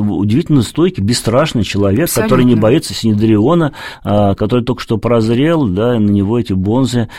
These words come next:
Speaker 1: религиозные смотрят, и, и говорит ему: «Ну чё,
Speaker 2: А он не
Speaker 1: отрекись».
Speaker 2: боится называть вещи своими
Speaker 1: Да,
Speaker 2: именами.
Speaker 1: он говорит совершенно бесстрашно, говорит: «Я не знаю, грешник он или нет, я знаю, что я увидел».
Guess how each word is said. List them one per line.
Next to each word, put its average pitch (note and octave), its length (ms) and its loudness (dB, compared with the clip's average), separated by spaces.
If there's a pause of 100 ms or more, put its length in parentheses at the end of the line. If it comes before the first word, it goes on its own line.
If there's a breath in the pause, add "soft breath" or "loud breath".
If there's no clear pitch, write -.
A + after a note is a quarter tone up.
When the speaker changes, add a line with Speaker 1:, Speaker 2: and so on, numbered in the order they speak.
(120)
Speaker 1:
религиозные G#2 760 2
смотрят, B2+ 720 -2
и, F#2+ 720 -2
и F#2 40 -2
говорит G2+ 460 -6
ему: E2 160 -4 (180)
«Ну G2 100 -4
чё, - 300 -8
Speaker 2:
А - 160 2
он C4+ 120 6
не B3+ 120 6
Speaker 1:
отрекись». G3 60 2
Speaker 2:
боится D4 480 4
называть A3+ 340 0
вещи C#4+ 260 2
своими A3 440 2
Speaker 1:
Да, - 160 4
Speaker 2:
именами. A#3+ 320 0
Speaker 1:
он A2+ 120 4
говорит B2 220 2
совершенно A#2+ 280 0
бесстрашно, G2 720 0
говорит: F2 160 -6
«Я G#2 80 0
не A#2 140 2
знаю, C3 440 0
грешник G#2 460 0
он G2 120 0
или G#2+ 100 0
нет, F3 220 -2
я G2 100 -2
знаю, C3 240 -2
что F2+ 160 -8
я G2 160 -2 (240)
увидел». F2 420 -6